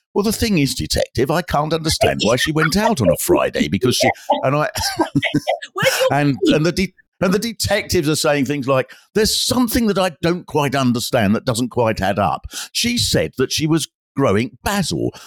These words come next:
Speaker 1: but you wouldn't normally grow basil until the third week of May." And so, and in fact, the, uh, the truth of the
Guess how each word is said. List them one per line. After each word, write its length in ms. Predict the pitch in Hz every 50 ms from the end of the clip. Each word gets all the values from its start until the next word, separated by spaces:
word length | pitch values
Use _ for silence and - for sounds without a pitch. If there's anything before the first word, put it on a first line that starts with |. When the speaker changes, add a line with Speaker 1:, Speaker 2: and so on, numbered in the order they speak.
| -
Speaker 1:
but 180 | - 220 214 208
you 80 | 214 226
wouldn't 320 | 208 240 254 240 202 143
normally 320 | 143 160 156 156 135 113
grow 220 | 95 - 95 80 82 - -
basil 300 | - - 73 - - 143
until 240 | 175 175 - 208 202
the 120 | 196 226
third 440 | 226 - - 254 240 226 196 - -
week 260 | 107 107 87 80 -
of 100 | 95 80 - -
May." 280 | 87 73 69 65 65 - - 539 - -
And 140 | - 139 147 -
so, 140 | 175 156 - - _ - -
and 100 | 151 165
in 120 | 180 175
fact, 440 | - - - - 208 156 - - _
the, 140 | 123 127 127 -
uh, 80 | 127 123
the 120 | 92 139
truth 460 | 135 - - - 202 190 180 156 -
of 180 | 123 104 - -
the 120 | 104 95